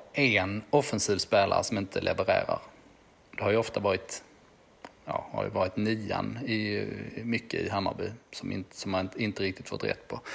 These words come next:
Men man har inte råd att ha två spelare samtidigt. För då stannar liksom hela maskineriet upp. Abbe Khalili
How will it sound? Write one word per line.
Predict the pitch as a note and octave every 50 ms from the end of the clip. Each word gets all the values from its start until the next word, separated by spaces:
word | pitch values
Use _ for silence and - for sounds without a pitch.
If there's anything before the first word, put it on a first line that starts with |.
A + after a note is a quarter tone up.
| - - - -
Men | B2 A#2
man | A#2 A2+ B2+
har | C3
inte | D3 D3 - B2+
råd | - D#3 C#3 B2 A#2+ B2+
att | B2+
ha | B2
två | A#2+ - - - A2+ G2+ F#2+
spelare | - - A#2+ A#2 G#2+ G#2 G2+ G2
samtidigt. | - - G#2+ A2+ C#3+ - - - - - - - - - - - - - - - - - - - -
För | - A2
då | A2+
stannar | - - - B2+ C3 B2+ A2 G#2 G#2
liksom | G#2+ G#2+ G2+ - A2+ G#2+
hela | A2+ A2 G#2 G2 F#2 F#2 F2+ F2 - - - - - - - - - - - - - - - - - -
maskineriet | - A2 G2+ - A#2+ A2 G#2 G2+ G2+ G#2+ G2+ F#2+ F2+ - -
upp. | - - - - - - - - - - - - - -
Abbe | C3+ B2+ B2 C3+
Khalili | B2 - C3+ C3 C#3+ C#3+ C3 C3 C#3 D3 E3